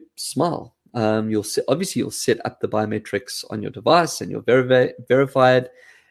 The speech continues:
and all those good things. But then just clicking a little, oh, not clicking a button, sorry,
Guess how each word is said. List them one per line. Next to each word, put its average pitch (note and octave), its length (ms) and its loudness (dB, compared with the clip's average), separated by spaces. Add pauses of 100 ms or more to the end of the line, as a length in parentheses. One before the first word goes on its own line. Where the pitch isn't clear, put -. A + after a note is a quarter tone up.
(120)
and C3 120 6
all E3+ 120 8
those B2 220 6
good A2 220 -2
things. A2+ 340 2
But - 180 -10 (100)
then D3+ 380 6 (1040)
just F3+ 240 -4
clicking D#3+ 560 -2
a B2 400 2
little, B2+ 680 -2 (360)
oh, F#2 140 -4
not B2 200 -4
clicking B2 300 -6
a G#2 40 -4
button, B2 340 -2
sorry, C#3 280 2